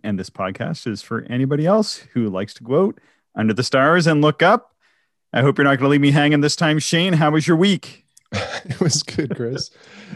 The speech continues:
Speaker 2: Well, you know, good on a personal level, not so good on an, on an astronomy level. Um, but it is what it is. Um, you know, the, the weather this year, I don't know if it's just me,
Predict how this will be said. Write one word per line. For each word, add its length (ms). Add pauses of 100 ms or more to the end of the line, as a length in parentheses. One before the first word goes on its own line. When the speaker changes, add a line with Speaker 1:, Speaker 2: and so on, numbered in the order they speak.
(100)
Speaker 2:
Well, 360
you 100
know, 260 (260)
good 240
on 140
a 40
personal 440
level, 320
not 220
so 120
good 160
on 140
an, 320
on 160
an 160
astronomy 580
level. 480 (440)
Um, 720
but 260 (140)
it 100
is 180
what 120
it 100
is. 340 (140)
Um, 460
you 100
know, 180
the, 240 (520)
the 60
weather 340
this 260
year, 380 (300)
I 80
don't 140
know 80
if 100
it's 160
just 280
me, 400